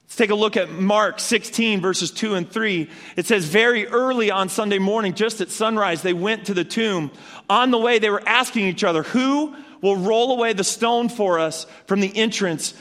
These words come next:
to the tomb?'" The thing that I think is fascinating about that is they're on their way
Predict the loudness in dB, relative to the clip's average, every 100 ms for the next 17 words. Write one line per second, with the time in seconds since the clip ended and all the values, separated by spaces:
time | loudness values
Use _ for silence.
0 | -20 _ 0 0 -2 0 2 2 0 -4
1 | -20 -20 -20 _ _ _ _ _ _ _
2 | _ _ _ _ _ _ _ _ _ _
3 | -6 -4 0 0 2 0 2 0 0 -2
4 | 2 2 2 -2 -2 0 0 0 0 0
5 | 2 2 2 2 0 2 2 2 2 2
6 | 2 2 4 2 2 0 -2 -8